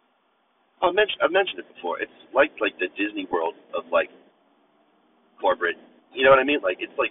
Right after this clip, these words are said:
it's like buildings that aren't, like, meant for fun necessarily. And it's beautiful. And my mom used to bike up there, like, like, uphill,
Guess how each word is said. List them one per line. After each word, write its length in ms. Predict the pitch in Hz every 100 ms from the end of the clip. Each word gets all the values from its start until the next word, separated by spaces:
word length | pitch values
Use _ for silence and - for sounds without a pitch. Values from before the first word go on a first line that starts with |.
| -
it's 140 | 104 -
like 160 | - - _ _ _ _ _ _ _ _
buildings 400 | 127 131 98 92 92
that 80 | 90
aren't, 240 | 95 95
like, 240 | 87 82 - _ _ _ _ _ _ -
meant 240 | 95 95 -
for 80 | - -
fun 240 | 92 80 - _
necessarily. 640 | 92 - - 92 80 - - _ _ _ _ _ _ _ _ _ _ _
And 80 | 113
it's 160 | 120 -
beautiful. 400 | 139 165 - -
And 80 | -
my 160 | 107 117
mom 140 | 139
used 160 | 120 -
to 160 | 90 - - _ _ _ _ _ _ -
bike 240 | - 95
up 140 | 104 -
there, 160 | - - _ _ _ _ _ _ _ _ _ _
like, 160 | 87 85 - _ _
like, 160 | 82 - -
uphill, 480 | 92 - 95 87